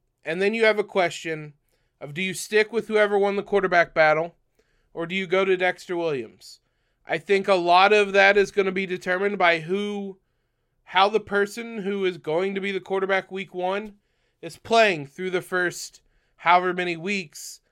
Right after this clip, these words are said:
But this was, I, I think the coaching staff sees this as Dexter Williams' job.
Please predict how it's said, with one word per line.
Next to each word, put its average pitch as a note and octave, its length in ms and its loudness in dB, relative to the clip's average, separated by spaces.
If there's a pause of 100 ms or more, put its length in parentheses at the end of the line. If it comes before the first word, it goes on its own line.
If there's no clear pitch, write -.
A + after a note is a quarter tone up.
(1040)
But G3+ 300 4
this B3+ 220 -4
was, C#4+ 300 -12 (840)
I, G3 160 4
I G3 160 0
think B3+ 280 -8
the C4+ 80 -8
coaching G#3 440 -2
staff D3 380 0
sees F#3 340 -10
this F3 220 -8
as D3+ 160 -10
Dexter F3 380 -4
Williams' D#3+ 500 -8
job. - 320 -8